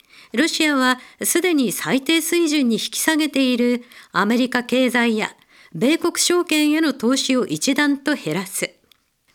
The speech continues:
実際、国際的な通貨として知られるドルは、決済にはリスクの高い手段になると語りました。アメリカ経済の金融危機の繰り返しにより、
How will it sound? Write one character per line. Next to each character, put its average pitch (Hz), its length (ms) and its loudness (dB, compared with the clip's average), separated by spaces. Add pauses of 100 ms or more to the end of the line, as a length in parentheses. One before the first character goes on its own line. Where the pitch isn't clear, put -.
実 220 280 -2
際、 226 340 2 (260)
国 175 200 -6
際 262 260 2
的 254 220 0
な 233 120 0
通 285 280 -2
貨 285 120 0
と 269 140 0
し 269 100 -4
て - 120 0
知 - 160 0
ら 262 120 4
れ 294 120 2
る 277 140 0
ド 277 140 2
ル 311 160 2
は、 254 240 2 (680)
決 339 200 2
済 294 300 0
に 240 140 2
は 196 240 -2 (100)
リ 240 140 0
ス - 120 -4
ク 233 120 0
の 202 140 -4
高 285 420 -2
い 269 80 2
手 220 240 -2
段 302 260 2
に 262 140 2
な 233 240 2
る - 200 -4 (140)
と 302 100 -2
語 311 60 -16 (220)
り 233 100 2
ま 202 140 -4
し - 100 -6
た。 - 180 -4 (840)
ア 175 120 2
メ 233 120 4
リ 320 100 4
カ 339 160 0
経 359 240 2
済 311 220 2
の 233 120 0
金 220 280 0
融 302 160 2
危 - 140 -10
機 330 120 0
の 294 120 2
繰 - 160 -4
り 220 120 0
返 269 220 2
し 269 120 -2
に 262 140 2
よ 254 120 2
り、 240 260 2